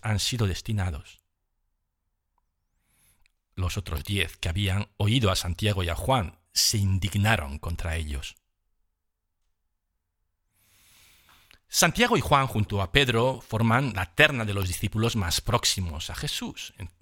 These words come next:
principio son los, entre comillas, los mejores alumnos, y sin embargo son ellos quienes protagonizan este despliegue de desfachatez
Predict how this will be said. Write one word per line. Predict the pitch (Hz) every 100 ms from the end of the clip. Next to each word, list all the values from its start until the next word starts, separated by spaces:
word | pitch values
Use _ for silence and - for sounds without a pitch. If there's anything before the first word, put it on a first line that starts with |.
| -
principio | 120 - 196 165
son | - 147
los, | 131 110 - - _ _ -
entre | 113 110
comillas, | 107 123 143
los | 110
mejores | 107 104 151 143
alumnos, | 135 220 170 95 - - _ _ -
y | 165
sin | 185 208
embargo | 185 170 165 165
son | 151 147 -
ellos | 170 165 113 98
quienes | 117 107 - - _ -
protagonizan | 156 - 127 127 123 - 127 127
este | 110 - 120
despliegue | 95 101 - - _ - 147 143 139 139
de | 127
desfachatez | 95 95 - - - 90 - 123 127 -